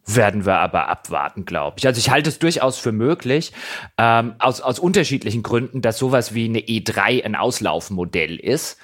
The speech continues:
Ähm, das sieht man aber in viel, in vielerlei Hinsicht auch bei anderen von so großen Consumer-Messen,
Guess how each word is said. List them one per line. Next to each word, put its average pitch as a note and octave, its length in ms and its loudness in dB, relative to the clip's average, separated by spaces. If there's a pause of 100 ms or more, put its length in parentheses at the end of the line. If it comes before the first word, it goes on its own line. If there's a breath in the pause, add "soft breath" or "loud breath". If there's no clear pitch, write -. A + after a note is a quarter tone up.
(300 loud breath)
Ähm, A2 280 2
das A#2+ 120 2
sieht E3+ 160 0
man C#3+ 120 4
aber A#2+ 200 4
in A2 120 -2
viel, D3 500 -4
in B2+ 140 -2
vielerlei B2 420 2
Hinsicht A#2+ 380 -2
auch G#2+ 100 -2
bei A2 160 2
anderen G#2 400 0
von F#2+ 240 -4
so G2+ 100 -6
großen G#2+ 420 -4
Consumer-Messen, E2+ 880 -2